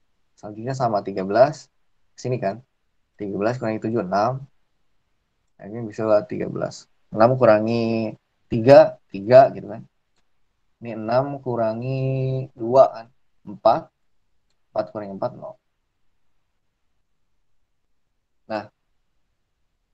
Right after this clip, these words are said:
Oke, setelah itu kita udah, uh, menentukan perhitungannya. Nah, ini kita lihat, kita cek jalur kritis mana aja sih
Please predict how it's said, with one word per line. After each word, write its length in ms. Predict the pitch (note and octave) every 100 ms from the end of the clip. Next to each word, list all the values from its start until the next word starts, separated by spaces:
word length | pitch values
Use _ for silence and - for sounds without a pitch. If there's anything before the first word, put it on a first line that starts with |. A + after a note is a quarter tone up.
| _ _ _
Oke, 160 | - F#2+ -
setelah 240 | - G#2+
itu 400 | G2+ D3 F3 G3 _ _ _ _ _ _
kita 160 | -
udah, 560 | A#2 A#2 A2+ A2+ A2+ A#2 _ _ _ -
uh, 240 | A2+ G#2+
menentukan 640 | G#2+ A2+ A2+ A#2 G#2+ A#2 A#2
perhitungannya. 720 | - A2+ A2+ G#2 A2 D3+ F#3+ - _ _ - _
Nah, 160 | A2 G#2+
ini 80 | B2+
kita 180 | E3+ F3
lihat, 400 | F3 F3 F3+ F3
kita 240 | - F3 F3
cek 400 | F3 F3+ F3 _ _ _ _ _ _ _ _ _ _ _ _ _ _
jalur 320 | A2+ B2+ B2+ C3
kritis 640 | C3 C3+ F3 - - -
mana 320 | A#2 A2 F#2+
aja 160 | A#2 C#3+
sih 240 | C3 B2